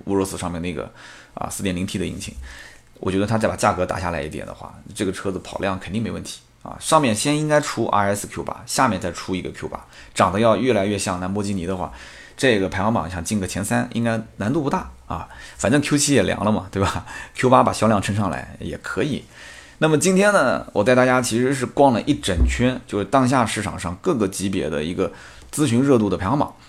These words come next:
那么我不知道最近想买车的朋友啊，就是听了这一期节目之后会不会受到一点启发。那么从购车啊，买家用车的这个角度去出发，我觉得其实个性的选择啊，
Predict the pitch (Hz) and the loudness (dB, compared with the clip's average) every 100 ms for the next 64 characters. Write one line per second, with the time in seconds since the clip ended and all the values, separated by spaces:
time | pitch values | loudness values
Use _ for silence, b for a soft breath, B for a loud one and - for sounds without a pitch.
0 | b - 123 131 104 98 160 170 110 143 | b -4 2 4 4 2 6 6 6 4
1 | 139 110 120 95 117 98 82 82 58 - | 2 2 2 2 2 0 -2 -2 -4 -6
2 | 85 85 104 101 92 98 87 95 82 87 | -10 -6 -4 -4 -4 -4 -4 -6 -6 -6
3 | 92 95 87 - 110 104 110 107 110 104 | -6 -4 -6 -2 -4 0 -2 0 0 0
4 | 107 120 - - - 104 240 B B B | 0 -2 -4 -6 -2 -2 -2 B B B
5 | B B - 175 147 180 170 - 214 139 | B B 2 4 4 2 -2 4 6 6
6 | 110 - 147 156 151 - _ 90 85 - | 4 2 4 4 0 -12 _ -6 -6 -8
7 | - 92 90 92 170 208 165 110 117 107 | -4 0 0 4 6 6 4 2 2 2
8 | 98 98 - 101 90 98 143 98 82 87 | 0 -4 -2 -2 0 0 0 -2 -8 -6
9 | 87 85 90 92 95 95 - 131 107 120 | -6 -6 -6 -4 -2 -2 -2 -2 -2 -6
10 | B B B B - 226 143 117 104 - | B B B B -2 4 4 4 0 -2
11 | 82 80 67 73 | -8 -8 -8 -8